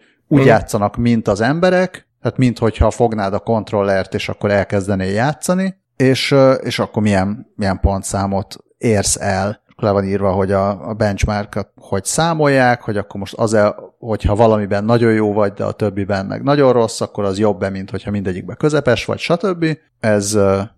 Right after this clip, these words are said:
Speaker 1: ez egy kicsit úgy kevésbé érdekes, ö, viszont ami érde-, én nem, nem játszottam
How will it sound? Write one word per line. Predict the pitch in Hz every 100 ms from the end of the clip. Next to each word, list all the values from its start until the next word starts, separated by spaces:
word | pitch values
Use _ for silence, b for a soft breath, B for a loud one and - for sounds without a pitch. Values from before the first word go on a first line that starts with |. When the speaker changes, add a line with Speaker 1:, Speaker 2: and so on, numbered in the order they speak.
| _
Speaker 1:
ez | 107
egy | 101
kicsit | - 107 95 98
úgy | 92 -
kevésbé | - 175 175 143 147
érdekes, | 139 123 127 127 120 120 - _ -
ö, | 120 113 110 - 139
viszont | 156 - 120 117 127 - - _
ami | - 156
érde-, | 117 123
én | - 151
nem, | 170 151 120 101
nem | 135 127
játszottam | 107 - 113 - 113 107 107 -